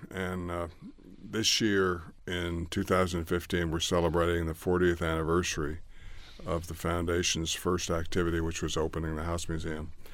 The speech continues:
before it took over the entire property. We're pleased with the way it has gone to date.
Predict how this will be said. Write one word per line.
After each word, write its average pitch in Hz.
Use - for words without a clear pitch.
before 90
it -
took 92
over 90
the 85
entire 82
property. 85
We're 95
pleased 98
with 92
the 85
way 85
it 85
has 85
gone 85
to 82
date. 82